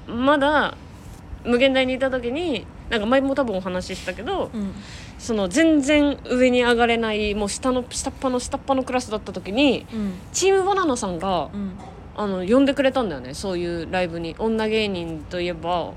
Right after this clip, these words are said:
Speaker 1: 細いとメガネいますよ」みたいなので、女芸人ライブに繋いでくれて、
Speaker 2: うん。
Speaker 1: 出させてもらえたんだよね。
Speaker 2: うんうんうん。
Speaker 1: その、まあ、賞レース対策系だったんだけど、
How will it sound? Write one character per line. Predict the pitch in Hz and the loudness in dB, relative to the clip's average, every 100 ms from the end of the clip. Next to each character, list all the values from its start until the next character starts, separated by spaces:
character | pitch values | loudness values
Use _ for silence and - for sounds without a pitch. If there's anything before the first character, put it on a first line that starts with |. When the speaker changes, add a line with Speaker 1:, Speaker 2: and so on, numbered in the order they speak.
| - | -10
Speaker 1:
細 | 208 220 | -4 -4
い | |
と | 196 | -2
メ | 180 | -4
ガ | 165 | -4
ネ | 165 | -2
い | |
ま | 220 | -2
す | 254 | 0
よ」 | 262 320 | 0 0
み | 294 | 0
た | 240 | -2
い | 190 | -4
な | 160 | -4
の | 165 | -4
で、 | 262 | -2
女 | 220 262 285 | 2 2 2
芸 | 269 277 | 2 0
人 | 269 254 | 0 0
ラ | 277 | 0
イ | |
ブ | 240 180 160 | 0 -2 -4
に | 160 214 | -2 -4
繋 | - 254 339 | -2 0 0
い | |
で | 339 | 0
く | 330 | -2
れ | 302 | -6
て、 | 285 392 190 247 | -4 -4 -4 -4
Speaker 2:
う | |
ん。 | 220 180 175 - - - - 185 | -6 -6 -10 -16 -16 -16 -6 0
Speaker 1:
出 | |
さ | 277 330 | 2 2
せ | |
て | 240 | 0
も | 180 | -4
ら | 151 | -6
え | 143 | -6
た | 156 | -6
ん | 139 | -8
だ | |
よ | - | -12
ね。 | 123 214 | -14 -8
Speaker 2:
う | |
ん | |
う | 240 | -6
ん | 214 214 | -6 -6
う | 214 | -6
ん。 | |
Speaker 1:
そ | 208 220 | -2 0
の、 | 190 180 - | 0 -2 -2
ま | 220 | -2
あ、 | |
賞 | 196 339 302 | 0 2 2
レ | 294 | 2
ー | 294 | 0
ス | - 285 | 0 -2
対 | - 277 269 | 0 0 0
策 | 269 262 | -2 -2
系 | 247 262 247 | 2 4 4
だ | |
っ | 240 | 0
た | 165 | -6
ん | 135 | -8
だ | |
け | - | -12
ど、 | 151 165 | -8 -8